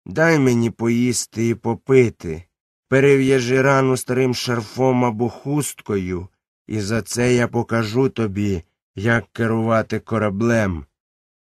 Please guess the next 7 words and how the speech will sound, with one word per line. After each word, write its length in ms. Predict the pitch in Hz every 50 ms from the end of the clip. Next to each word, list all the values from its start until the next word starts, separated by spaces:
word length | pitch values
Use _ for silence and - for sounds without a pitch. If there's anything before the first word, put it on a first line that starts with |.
| _
Згодний?» 880 | - 87 92 104 104 110 127 143 156 147 139 151 151 135 117 101 87 - _ _ _ _ _ _ _ _ _ _ _ _ _ _ _ _ _ _ _ _ _ _ _ _
«Тільки 260 | - 127 123 110 -
майте 300 | 120 123 127 131 127 127
на 120 | 120 117 120
увазі», — 400 | 120 120 139 139 123 95 82 85
сказав 380 | - - - 87 92 90 85
я, — 300 | 82 82 87 82 78 76